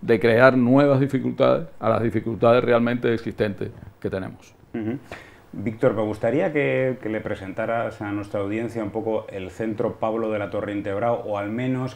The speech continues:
Speaker 2: que dieras algunas pinceladas sobre la actividad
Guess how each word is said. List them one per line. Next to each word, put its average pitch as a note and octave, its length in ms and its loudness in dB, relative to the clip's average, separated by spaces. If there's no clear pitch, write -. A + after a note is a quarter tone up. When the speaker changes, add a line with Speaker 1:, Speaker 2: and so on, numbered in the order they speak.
Speaker 2:
que A#2+ 360 -6
dieras G#2+ 320 -6
algunas A2+ 320 -4
pinceladas G#2+ 720 -4
sobre F#2+ 480 -6
la F#2 100 -6
actividad G#2 720 -4